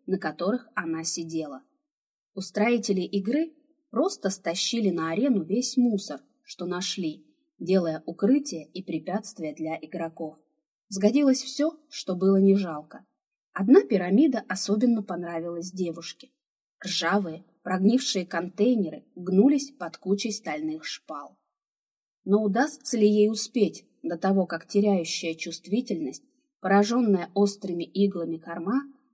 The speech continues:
передаст свое онемение ниже, ногам? Придется рискнуть.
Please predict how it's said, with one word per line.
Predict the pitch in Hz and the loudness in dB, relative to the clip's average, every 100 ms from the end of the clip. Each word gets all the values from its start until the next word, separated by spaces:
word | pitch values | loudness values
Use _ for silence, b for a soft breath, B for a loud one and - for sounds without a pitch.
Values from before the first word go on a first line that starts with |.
| _ | _
передаст | 180 180 180 277 277 | -4 0 2 0 -2
свое | - 190 180 180 | -6 -4 -4 -4
онемение | - 170 160 175 220 208 202 | -6 -6 -2 0 2 4 6
ниже, | 196 196 170 160 - _ _ _ - | 6 4 2 -6 -16 _ _ _ -14
ногам? | 170 185 180 165 160 - _ _ _ _ _ | -10 -8 -6 -6 -8 -18 _ _ _ _ _
Придется | - 170 202 233 277 | -10 0 2 2 0
рискнуть. | 285 294 - 208 247 - | 0 -2 0 2 2 -4